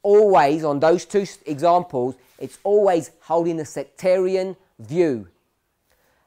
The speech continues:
And we're gonna change the word sectarian view to see, or to say the church's view,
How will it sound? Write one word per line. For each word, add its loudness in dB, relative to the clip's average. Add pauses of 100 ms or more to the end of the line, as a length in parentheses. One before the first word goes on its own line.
(180)
And -4 (240)
we're -8
gonna -4
change -2
the -6
word -2
sectarian -2
view 0 (300)
to -12
see, -6 (220)
or -6
to -14
say -2 (280)
the -10
church's 0
view, -8